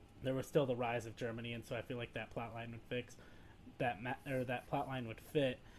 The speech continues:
and you still have Charlie Chaplin going against, you know, the Germans and the Nazis, and you could have, uh, them go against his character and kind of belittle his character, and you can show through visuals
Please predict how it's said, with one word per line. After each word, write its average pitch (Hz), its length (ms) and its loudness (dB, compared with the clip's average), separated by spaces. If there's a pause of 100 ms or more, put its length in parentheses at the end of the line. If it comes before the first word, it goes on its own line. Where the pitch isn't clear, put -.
(340)
and 143 100 2
you 135 120 2
still 139 320 4
have 127 420 0 (580)
Charlie 135 280 6
Chaplin 131 420 0
going 127 240 4
against, 123 420 -2
you 131 120 -4
know, 127 100 -2
the 123 120 -4
Germans 123 380 -2
and 123 120 -2
the 123 40 0
Nazis, 120 460 -2
and 127 140 -2
you 123 100 -2
could 131 160 -2
have, 120 240 0 (720)
uh, 113 400 -2 (720)
them 117 420 0 (920)
go 135 200 6
against 120 380 -2
his 123 200 -4
character 120 640 -2
and 120 140 -8
kind 117 240 -2
of 113 200 -8
belittle 120 340 -2
his 123 220 -4
character, 117 500 -2
and 120 160 -4
you 110 80 -6
can 127 180 -4
show 123 560 -2
through 143 200 2
visuals 123 640 0